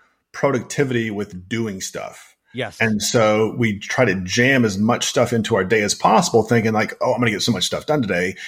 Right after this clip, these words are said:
Speaker 1: and that's being productive. But the reality is, like, there is so much more to <laughs> life than just doing. Like, part of it, and you said it, it's being. Like, how about you be?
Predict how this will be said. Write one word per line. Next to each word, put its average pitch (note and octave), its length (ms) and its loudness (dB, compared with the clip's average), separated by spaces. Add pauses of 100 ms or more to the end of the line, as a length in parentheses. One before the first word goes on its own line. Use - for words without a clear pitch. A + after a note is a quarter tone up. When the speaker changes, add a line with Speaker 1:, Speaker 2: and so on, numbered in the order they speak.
(240)
Speaker 1:
and G#2+ 140 -2
that's A2 160 -2
being G2+ 220 -2
productive. G2+ 560 -8 (320)
But B2 200 2
the A#2+ 100 -4
reality B2 500 4
is, A2 580 2
like, G#2 220 -6
there B2 260 -2
is - 100 -2
so D3+ 220 4
much C#3 260 0
more A2 460 4
to G2+ 680 0
<laughs> - 60 -20
life A#2+ 460 0
than G#2+ 120 0
just G#2 300 -2
doing. A#2+ 500 0
Like, G2 200 -4
part C3+ 160 4
of B2+ 80 2
it, A#2 80 0
and A2 120 -6
you - 100 -10
said E3 200 2
it, F#2+ 300 -4
it's G#2+ 200 -4
being. A2+ 500 0 (520)
Like, F#2+ 260 -6 (100)
how A#2 160 2
about D#3 220 2
you G#2+ 80 -2
be? F#2+ 500 0